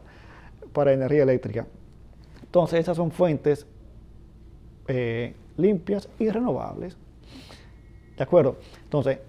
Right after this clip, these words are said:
una vez aclarado esto, más adelante continuaremos dando más detalles de cada uno de los tipos de energía, ¿verdad que sí? Eh, ahora es como una base. Una vez aclarado esto,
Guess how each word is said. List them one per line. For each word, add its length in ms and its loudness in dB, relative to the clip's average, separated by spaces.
una 280 10
vez 320 12
aclarado 540 4
esto, 320 -4
más 240 0
adelante 800 4
continuaremos 560 2
dando 180 2
más 140 0
detalles 340 0
de 80 2
cada 200 0
uno 160 0
de 20 -2
los 80 -6
tipos 200 -4
de 60 -2
energía, 240 -6
¿verdad 180 -4
que 60 -10
sí? 180 -8
Eh, 160 -4
ahora 340 2
es 360 0
como 160 -2
una 100 0
base. 300 -8
Una 140 0
vez 140 4
aclarado 420 2
esto, 320 -6